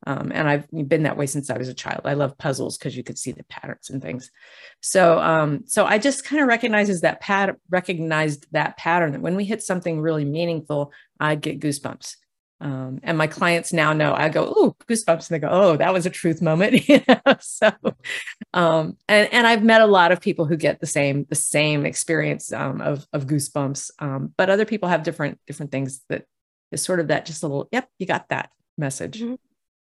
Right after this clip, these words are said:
Speaker 2: Yeah, that's, like, really powerful. That's why I wanted to ask, because I think whether we're healers or not, there's spirits always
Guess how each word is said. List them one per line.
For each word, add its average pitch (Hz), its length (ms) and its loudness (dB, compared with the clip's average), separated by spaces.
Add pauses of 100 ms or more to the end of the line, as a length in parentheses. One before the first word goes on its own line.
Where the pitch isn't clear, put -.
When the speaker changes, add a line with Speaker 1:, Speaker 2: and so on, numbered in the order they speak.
(320)
Speaker 2:
Yeah, 220 220 -2 (220)
that's, 240 200 -4
like, 240 220 0
really 185 240 0
powerful. 185 320 -4
That's 185 160 -2
why 202 80 0
I 185 60 0
wanted 185 220 0
to - 140 -2
ask, 196 400 -2
because 202 240 -6
I 190 100 0
think 202 420 -4 (640)
whether 254 240 4
we're 294 160 0
healers 240 960 -2
or 202 140 -2
not, 196 560 2 (240)
there's 180 520 0
spirits 202 480 -2
always 180 440 -4